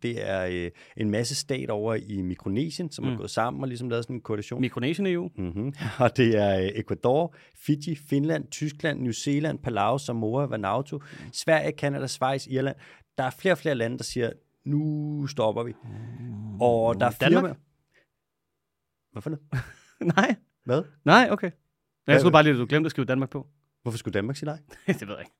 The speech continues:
Speaker 1: Vi er et grønt foregangsland. Vi går forrest.
Speaker 2: Ja, men kun på overfladen.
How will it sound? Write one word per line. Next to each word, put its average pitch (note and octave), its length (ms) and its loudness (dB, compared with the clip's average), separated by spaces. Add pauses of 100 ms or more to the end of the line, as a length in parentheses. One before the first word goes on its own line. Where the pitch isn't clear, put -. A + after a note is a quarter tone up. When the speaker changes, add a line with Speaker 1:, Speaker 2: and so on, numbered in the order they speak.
(680)
Speaker 1:
Vi D#3 380 0
er B2 140 -2
et A2 80 -4
grønt B2 200 -4
foregangsland. G#2 400 -4
Vi A#2+ 60 -6
går B2+ 100 -4
forrest. - 340 -6
Speaker 2:
Ja, C3+ 140 4
men C#3 140 -2
kun E3 160 -2
på D#3+ 100 -2
overfladen. A2 320 -4